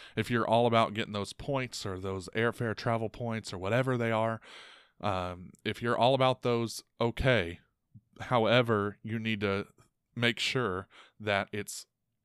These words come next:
benefiting you more than it's costing you. And if you can actually say that you're able to do that, then great. You have more c-,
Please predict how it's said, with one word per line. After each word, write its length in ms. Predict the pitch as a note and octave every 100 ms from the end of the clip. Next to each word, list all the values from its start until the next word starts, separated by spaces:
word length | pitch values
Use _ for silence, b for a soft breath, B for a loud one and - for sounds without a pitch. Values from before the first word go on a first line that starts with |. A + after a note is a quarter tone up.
| _
benefiting 640 | A#2 B2+ C3 - C3 A#2+
you 340 | A#2+ A#2 A#2 A2+
more 240 | A2 A2
than 160 | G#2 G2
it's 140 | F#2+
costing 500 | - G#2+ F#2+ - E2+
you. 160 | F2+ - - B B -
And 80 | G#2
if 120 | -
you 140 | B2
can 140 | B2 A2+
actually 400 | B2 - D3 B2
say 240 | C#3 C3
that 240 | A#2 -
you're 120 | B2 -
able 240 | G#2+ A2+
to 80 | G#2+
do 220 | G2 G#2+
that, 320 | A#2 C3 C#3+ B B B B -
then 180 | G#2
great. 320 | G2+ G2 E2 -
You 100 | G2
have 160 | G2
more 300 | G2 G#2+ G#2+
c-, 100 | -